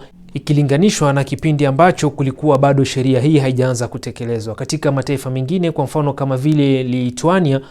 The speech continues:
huwa ikitoa pia kiwango cha dola elfu moja ili kuwashawishi wahamiaji, aidha kumpa kama dau mhamiaji ambaye atakayechukua uamuzi wa kurejea katika taifa lake.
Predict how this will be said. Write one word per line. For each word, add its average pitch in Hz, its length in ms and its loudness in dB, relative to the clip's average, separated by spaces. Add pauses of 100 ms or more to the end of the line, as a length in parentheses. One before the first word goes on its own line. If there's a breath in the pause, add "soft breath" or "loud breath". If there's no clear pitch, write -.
(160 loud breath)
huwa 135 240 4
ikitoa 156 400 0
pia 147 260 2
kiwango 135 420 -2
cha 131 280 -4
dola 135 420 0
elfu 117 320 -8
moja 147 360 2 (280 loud breath)
ili 135 240 0
kuwashawishi 131 640 -2
wahamiaji, 143 640 -2
aidha 131 380 0
kumpa 135 480 -4
kama 123 320 -6
dau 143 380 2 (320 loud breath)
mhamiaji 135 600 0
ambaye 131 220 4
atakayechukua 127 840 0
uamuzi 131 560 0 (180 loud breath)
wa 131 80 -4
kurejea 135 420 2
katika 120 540 -6
taifa 117 360 -8
lake. 107 400 -10